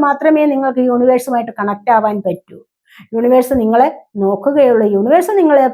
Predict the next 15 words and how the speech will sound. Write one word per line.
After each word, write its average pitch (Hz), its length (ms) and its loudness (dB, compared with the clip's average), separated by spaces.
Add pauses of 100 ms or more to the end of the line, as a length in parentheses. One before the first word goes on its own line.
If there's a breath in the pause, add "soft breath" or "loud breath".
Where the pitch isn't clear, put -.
(140)
പ്രൊട്ടക്ട് 285 480 -2
ചെയ്യുന്നുണ്ട്. 226 800 0 (840)
മനസ്സിലായോ? 226 460 -2
അപ്പൊ 190 140 0
അതിനു 208 280 2
വേണ്ടിയിട്ട് 392 380 2
യൂണിവേഴ്സ് 320 480 4
നിങ്ങളെ 311 280 2
തെരഞ്ഞെടുത്തിരിക്കുന്നതാണ് 311 1300 2
മറ്റു 240 260 -4
ചില 254 200 0
ടോക്സിക് 226 440 -4
ആയിട്ടുള്ള 269 280 0
എനർജീസിനെ 226 680 -4
എല്ലാം 254 300 0